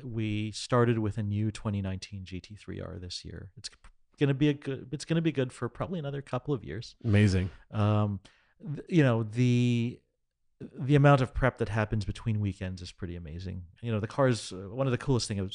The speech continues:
Speaker 1: things about it is how modular it is, and you'll have to come and see it at some point. But, you know, you can take the front bumper off with literally two quick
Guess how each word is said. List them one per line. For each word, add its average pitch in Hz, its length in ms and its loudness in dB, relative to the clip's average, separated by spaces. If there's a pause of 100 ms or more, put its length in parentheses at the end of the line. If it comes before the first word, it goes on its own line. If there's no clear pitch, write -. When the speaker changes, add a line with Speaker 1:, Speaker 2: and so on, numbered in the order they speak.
(120)
Speaker 1:
things 98 200 -4
about 85 260 -6
it 80 120 -12
is 87 160 -6
how 92 160 -4
modular 92 600 -6
it 90 80 -14
is, 113 380 -14
and 92 420 -10
you'll 104 160 -6
have 107 140 -4
to - 80 -16
come 90 120 -8
and 90 120 -10
see 101 180 -8
it 92 80 -8
at 92 100 -12
some 80 200 -14
point. 78 240 -18 (100)
But, - 180 -8 (640)
you - 100 -8
know, 90 80 -4
you 104 120 0
can 120 120 -2
take 117 280 -2
the 95 80 -4
front 98 320 -4
bumper 98 360 -2
off 85 260 -8
with 92 180 -10
literally 92 420 -4
two 95 280 -6
quick - 200 -10